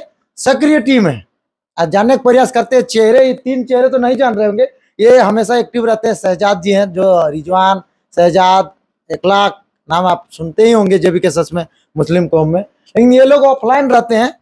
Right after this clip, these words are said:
लेकिन हाँ, अंदर खाने में सब चीज़ सक्रिय रूप पे और केंद्रीय लेवल में ये लोग काम कर रहे हैं। आज जानने का प्रयास करते हैं कि, आ, जेबी केसेस में शहजाद जी हो, चाहे वो अन्य और भी टीम है, किस तरह से काम कर रहे हैं। सबसे पहले जोहार।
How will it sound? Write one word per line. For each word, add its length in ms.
लेकिन 160
हाँ, 420
अंदर 340
खाने 320
में 140
सब 240
चीज़ 140
सक्रिय 480
रूप 220
पे 160
और 120
केंद्रीय 340
लेवल 280
में 100
ये 80
लोग 180
काम 220
कर 160
रहे 120
हैं। 160
आज 80
जानने 280
का 140
प्रयास 280
करते 260
हैं 140
कि, 200
आ, 320
जेबी 380
केसेस 380
में 180
शहजाद 520
जी 140
हो, 260
चाहे 280
वो 360
अन्य 240
और 180
भी 100
टीम 260
है, 140
किस 180
तरह 140
से 160
काम 320
कर 180
रहे 140
हैं। 120
सबसे 220
पहले 200
जोहार। 380